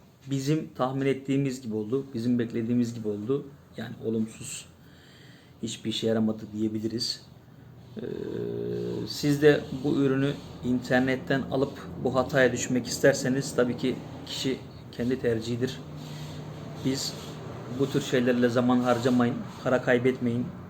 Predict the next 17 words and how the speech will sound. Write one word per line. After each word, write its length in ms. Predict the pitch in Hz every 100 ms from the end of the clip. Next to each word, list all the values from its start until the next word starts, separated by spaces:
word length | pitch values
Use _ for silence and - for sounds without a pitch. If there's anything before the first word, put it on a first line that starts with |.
| -
diye 180 | 120 117
sizin 280 | 117 120 113
için 240 | - 117 107
bu 100 | 107
videoyu 180 | 107
çektik. 420 | - 110 143 143 - - - - - - - - - - -
Yani 160 | - -
ürünün 420 | 143 143 139 147 - -
cam 200 | 143 143
üzerinde 440 | 127 127 123 131
herhangi 340 | 131 135 135 127
bir 120 | 127
etkisi, 400 | 127 - 135 131
herhangi 360 | 127 123 123
bir 60 | 127
artısı 400 | 120 120 - -
yok. 240 | 131 -